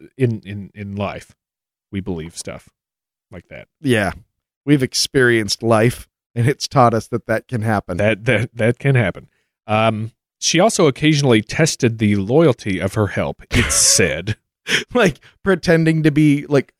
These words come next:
Speaker 2: at the base of stairs that she followed to see if they'd come and help her. <laughs>
Speaker 1: Once she told a painter to paint the walls and ceiling of an entire room with red enamel.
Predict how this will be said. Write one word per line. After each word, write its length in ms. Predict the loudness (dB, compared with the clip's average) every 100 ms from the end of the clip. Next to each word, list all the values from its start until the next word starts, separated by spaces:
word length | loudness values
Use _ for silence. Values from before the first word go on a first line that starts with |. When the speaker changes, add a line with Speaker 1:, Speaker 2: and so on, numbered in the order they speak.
| -12
Speaker 2:
at 80 | -6
the 80 | -2
base 320 | 2 2 2
of 80 | -2
stairs 300 | 0 2 2
that 140 | -2
she 160 | -2 -4
followed 380 | -2 0 2
to 60 | -2
see 140 | -6
if 80 | -8
they'd 160 | -8 -8
come 160 | -4 -4
and 80 |
help 220 | -2 -2 0
her. 100 | 0 0 -2 0
<laughs> 320 | 0 2 0 _ _ _ _ _ _ _ _ _ _ _
Speaker 1:
Once 240 | -2 0 0
she 220 | 0 0
told 280 | 0 0 0
a 40 |
painter 420 | -2 0 2 0 -2
to 120 | -4
paint 220 | -6 -6
the 60 | 0
walls 380 | 4 4 4
and 100 | 0
ceiling 440 | -2 2 2 2 0
of 80 | -2
an 60 |
entire 380 | -4 -2 -2 0
room 280 | 2 2 2
with 140 | 0
red 300 | -2 0 0
enamel. 460 | 2 2 0 -2 -8